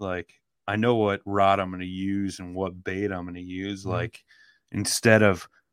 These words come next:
Speaker 1: loading up the kayak, throwing the motor on it
Speaker 2: Yeah.
Speaker 1: and all that crap, like, I could grab one and just run down there, pump it up, and toss it in there.
Speaker 2: Oh, sure.
Speaker 1: Actually, like, knowing me, I'd leave it pumped up in my <laughs> garage
Speaker 2: Yeah.
Speaker 1: and just
Speaker 2: <laughs>
Speaker 1: throw it in the bed of the truck and then just launch, you know?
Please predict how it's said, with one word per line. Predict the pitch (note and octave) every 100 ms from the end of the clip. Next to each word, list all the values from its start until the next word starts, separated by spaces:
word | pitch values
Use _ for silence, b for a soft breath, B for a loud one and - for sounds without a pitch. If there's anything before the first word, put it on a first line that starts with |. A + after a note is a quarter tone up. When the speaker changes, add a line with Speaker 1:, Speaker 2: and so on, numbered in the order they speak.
| -
Speaker 1:
loading | F#2+ F#2+ G#2 G#2+ G#2+ G#2 G#2 G2+
up | G2+ -
the | G2
kayak, | - A2 G#2 G2+ G2+ -
throwing | A2 G#2 G2+
the | F#2+
motor | G2+ G2+ G2+ G2
on | G2 G2
it | G#2
Speaker 2:
Yeah. | G#2
Speaker 1:
and | G2
all | F#2+
that | G2 A2
crap, | - G2 F2+ F#2
like, | F#2+ G2+
I | F#2+
could | F#2+ -
grab | F#2 F#2+ G2+ G2
one | F#2+ F#2
and | F2+ F2
just | F#2 -
run | F#2 F#2+
down | F2+ F#2
there, | F#2+ F#2
pump | F#2+ F2
it | F2+
up, | F#2+ -
and | F2+ E2+ _
toss | - F2+ E2+ F2+
it | F2
in | F#2
there. | E2+ G#2
Speaker 2:
Oh, | F#2+ G#2+
sure. | A2+
Speaker 1:
Actually, | F2+ E2+ F2
like, | E2+ _
knowing | G#2 G#2 F2+ F2+
me, | F#2 F2+
I'd | E2+ F#2+
leave | F#2 F2
it | -
pumped | - F2+ -
up | F#2 -
in | -
my | F#2
<laughs> |
garage | - - - F#2 B2
Speaker 2:
Yeah. | A#2+ F2
Speaker 1:
and | D3+ -
just |
Speaker 2:
<laughs> | D#3+ - D#3
Speaker 1:
throw | F3+ C3+ A#2+
it |
in | A#2 A2+
the | G#2+
bed | A2 A2
of | A2
the | G2+
truck | - - G#2+ A#2 G#2+ -
and | G#2 G2
then | G2 F#2 -
just | G2+ -
launch, | F#2+ F2+ A#2+ G2+ -
you | F#2
know? | F2+ G2+